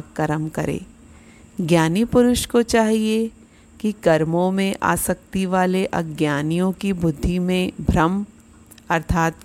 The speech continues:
कर्मों में अश्रद्धा उत्पन्न न करे, किंतु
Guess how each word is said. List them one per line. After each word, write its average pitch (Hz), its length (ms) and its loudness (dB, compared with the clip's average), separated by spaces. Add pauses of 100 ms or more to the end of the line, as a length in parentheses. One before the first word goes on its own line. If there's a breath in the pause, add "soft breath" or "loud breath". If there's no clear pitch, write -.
कर्मों 165 420 2
में 180 280 0
अश्रद्धा 165 720 0
उत्पन्न 165 520 0
न 202 100 0
करे, 165 340 0 (840 loud breath)
किंतु 185 560 0